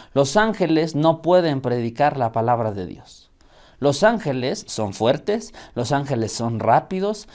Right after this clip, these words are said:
son espíritus ministradores enviados para servir a aquellos herederos de la salvación,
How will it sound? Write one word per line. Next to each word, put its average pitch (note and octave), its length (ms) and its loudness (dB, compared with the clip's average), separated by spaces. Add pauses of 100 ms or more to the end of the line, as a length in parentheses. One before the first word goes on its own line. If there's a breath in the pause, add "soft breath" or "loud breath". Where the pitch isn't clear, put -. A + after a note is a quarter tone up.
(140)
son E3 200 -2
espíritus F#3 560 -4
ministradores C#3 920 -2
enviados C3+ 480 -4
para G#2+ 340 -2
servir A#2+ 560 -4
a B2+ 60 4
aquellos C#3 520 -6
herederos A#2 520 -2
de G#2+ 80 -6
la G#2 120 -6
salvación, G#2 640 -8